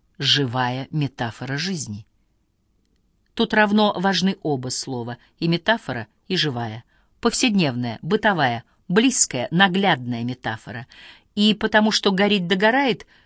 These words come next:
и что оплывает обрастает, как суть подробностями,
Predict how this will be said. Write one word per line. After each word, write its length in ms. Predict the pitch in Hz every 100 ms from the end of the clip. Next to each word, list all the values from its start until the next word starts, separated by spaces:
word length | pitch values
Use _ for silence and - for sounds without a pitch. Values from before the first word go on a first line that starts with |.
| _ _ -
и 120 | 190
что 500 | - - 190 180 -
оплывает 600 | 196 190 190 180 170 160
обрастает, 680 | 170 175 185 - 262 233 170 - _ _
как 180 | - 185
суть 300 | - 180 -
подробностями, 800 | 175 175 143 120 127 - 135 131